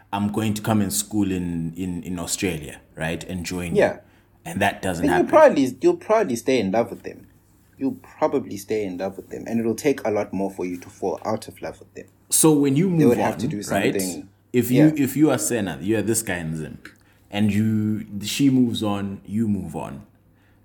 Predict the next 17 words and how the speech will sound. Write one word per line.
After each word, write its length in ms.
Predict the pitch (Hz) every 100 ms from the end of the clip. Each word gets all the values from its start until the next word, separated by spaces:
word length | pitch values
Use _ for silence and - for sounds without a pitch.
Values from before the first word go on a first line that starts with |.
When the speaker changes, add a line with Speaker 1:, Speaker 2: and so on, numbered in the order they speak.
| -
Speaker 1:
and 180 | 98 90
you're 160 | 98 95
with 180 | 98 98
another 260 | 101 95
woman. 300 | 85 87 82 76
Are 80 |
you 120 | 101 120
trying 200 | 131 120
to 40 |
tell 280 | 107 120 120
me, 340 | 113 110 87
Uguti, 720 | - 107 113 107 104 95 87 - - _ _
if 640 | - 113 104 - - - -
said 320 | - - 117 -
girl 280 | 104 104
now 380 | 101 98 98 98 -
flies 360 | - 101 95